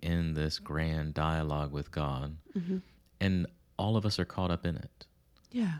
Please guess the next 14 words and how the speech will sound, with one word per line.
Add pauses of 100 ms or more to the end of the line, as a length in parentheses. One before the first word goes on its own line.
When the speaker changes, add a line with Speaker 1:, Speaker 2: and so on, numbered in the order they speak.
(220)
Speaker 1:
The
angel,
the
people,
Peter, (920)
even
Herod. (360)
Speaker 2:
Mm-hmm. (3250)
Speaker 1:
And
then (600)
we
get
to
the